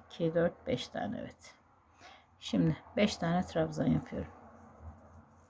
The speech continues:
Sonra bir, iki, üç, dört, beş zincir çekiyorum.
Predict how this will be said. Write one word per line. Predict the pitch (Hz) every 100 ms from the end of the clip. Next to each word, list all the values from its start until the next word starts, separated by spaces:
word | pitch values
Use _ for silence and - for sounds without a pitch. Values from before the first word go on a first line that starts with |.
| - - - _
Sonra | - 196 185 170 175 185 170
bir, | 165 165 180 - -
iki, | 156 - - 85 -
üç, | 151 165 - - - -
dört, | - 80 - -
beş | 196 -
zincir | 185 80 156
çekiyorum. | - 160 - 156 160 165 196